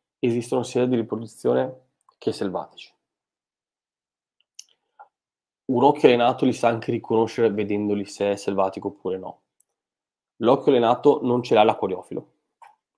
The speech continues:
ma non perché voglio male l'acquariofilo, ma perché l'acquariofilo non ha visto passare sotto le mani migliaia di neon. L'occhio allenato ce l'ha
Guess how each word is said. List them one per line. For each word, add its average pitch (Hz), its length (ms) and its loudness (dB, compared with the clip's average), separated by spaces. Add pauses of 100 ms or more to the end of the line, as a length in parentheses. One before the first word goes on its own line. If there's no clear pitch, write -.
(340)
ma - 80 -12
non 107 200 -4
perché 117 760 -4
voglio 107 280 -2
male 107 200 0
l'acquariofilo, 101 580 -4
ma 95 40 -8
perché 104 200 -10
l'acquariofilo 110 500 -2
non 110 120 -4
ha 104 80 -2
visto 104 300 -8
passare 104 380 -6
sotto - 360 -8
le 123 80 -2
mani 113 340 -2 (600)
migliaia 120 500 2
di 113 80 -2
neon. 110 440 -6 (360)
L'occhio 123 320 0
allenato 135 320 0
ce - 140 -10
l'ha 107 380 0